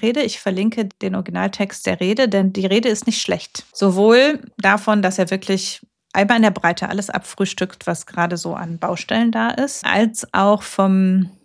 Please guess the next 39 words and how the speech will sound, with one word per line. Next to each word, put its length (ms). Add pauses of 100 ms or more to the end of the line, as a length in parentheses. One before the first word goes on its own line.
also 140 (100)
in 260
Einzelheiten 560
kann 160
man 100
viel 200
kritisieren 540
von 140
den 120
Maßnahmen, 440
die 80
er 80
vorschlägt. 760
Aber 200
die 140
Art, 260
wie 60
diese 240
Rede 180
formuliert 500
ist 220
und 260
der 140
Anlass, 380
den 100
er 160
wählt 420
und 200
so, 260
ist 160
nicht 140
schlecht. 360 (120)
Überraschend, 760
sagen 260
wir 100
mal, 260
für 300
Lars 280
Klingbeils 640